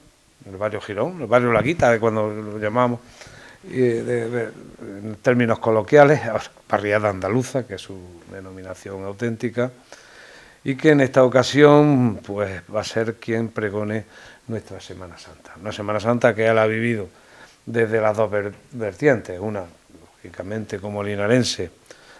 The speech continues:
desde su niñez, viviéndola, viviéndola, eh, de manera motivada, como la vivíamos desde cuando bajamos desde aquellos barrios a ver las procesiones.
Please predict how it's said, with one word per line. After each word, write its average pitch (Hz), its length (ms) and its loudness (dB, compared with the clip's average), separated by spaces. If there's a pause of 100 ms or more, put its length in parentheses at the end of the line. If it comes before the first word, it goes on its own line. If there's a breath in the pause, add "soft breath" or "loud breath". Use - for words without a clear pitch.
(120)
desde 107 300 -4
su 107 200 -8
niñez, 104 640 -2 (1000 loud breath)
viviéndola, 127 680 6 (580)
viviéndola, 110 920 -2 (120)
eh, 104 280 -8 (1500)
de 107 120 -10
manera 110 400 0
motivada, 117 720 4 (580 loud breath)
como 107 180 -8
la 107 80 -2
vivíamos 110 480 0
desde 107 320 -2
cuando 110 280 -2
bajamos 110 420 0
desde 104 240 -4
aquellos 107 320 -2
barrios 107 460 2
a 92 100 -12
ver 107 160 -4
las 107 120 -6
procesiones. 110 760 -4